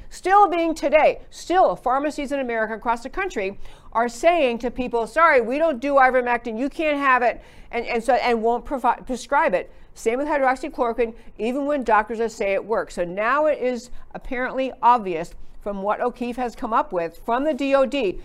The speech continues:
Someone gave him the documents that say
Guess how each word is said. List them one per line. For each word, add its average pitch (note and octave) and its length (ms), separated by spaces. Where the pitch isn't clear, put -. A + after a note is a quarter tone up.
Someone A3+ 380
gave F#3+ 320
him D4 80
the D4+ 100
documents C4+ 640
that G#3+ 160
say G3+ 460